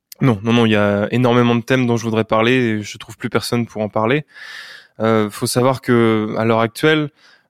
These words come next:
euh, les Bretonnants, les dernières personnes à avoir été élevées en breton, bon, ça va, ça change selon les régions, mais généralement, ce sont des gens qui sont nés pendant la guerre. Donc, c'est des gens qui vont avoir aujourd'hui quatre-vingts, quatre-vingt-cinq ans.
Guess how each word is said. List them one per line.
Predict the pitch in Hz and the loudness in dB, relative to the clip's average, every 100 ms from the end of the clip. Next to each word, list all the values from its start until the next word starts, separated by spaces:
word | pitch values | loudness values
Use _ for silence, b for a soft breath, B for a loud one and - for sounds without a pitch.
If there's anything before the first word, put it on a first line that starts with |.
| - | -10
euh, | 107 | -6
les | 110 113 | -2 -2
Bretonnants, | 117 120 123 - 123 127 123 123 117 113 | 0 0 0 0 2 2 4 2 0 -2
les | 113 113 113 | -4 -6 -2
dernières | 139 147 143 | 0 2 0
personnes | - 131 - 143 131 | 0 0 2 2 2
à | |
avoir | 113 117 | 2 2
été | 113 - 120 | 0 2 2
élevées | 117 120 | 2 2
en | 117 | 2
breton, | 117 117 156 170 170 b b b b | 2 2 2 0 -4 b b b b
bon, | 113 | -8
ça | - | -4
va, | 113 | -2
ça | 113 131 | -2 -2
change | 120 156 143 | 0 0 2
selon | 143 135 | 2 4
les | 123 | 4
régions, | 127 135 170 | 2 2 2
mais | 160 131 - B B B | 2 0 -4 B B B
généralement, | 117 131 135 139 160 | -4 0 2 2 0
ce | 160 | 0
sont | 139 135 | -2 0
des | 131 | 0
gens | 143 | 0
qui | - | -2
sont | - | 0
nés | 135 | 2
pendant | 139 143 135 | 2 2 2
la | 127 | 2
guerre. | 120 113 - _ _ _ _ | 2 0 -2 _ _ _ _
Donc, | 117 120 117 | -8 -6 -4
c'est | - 120 | -4 -2
des | 117 | 0
gens | 113 135 | 0 -2
qui | 127 117 | -4 -6
vont | 113 110 | 0 0
avoir | 107 120 123 | 2 0 0
aujourd'hui | 113 110 107 110 127 127 120 | 0 -4 -6 -6 -6 -6 -6
quatre-vingts, | 120 113 120 117 123 | -6 -4 -2 0 0
quatre-vingt-cinq | 123 127 120 110 - 113 | 0 -4 -2 -2 -4 -2
ans. | 143 175 | 0 0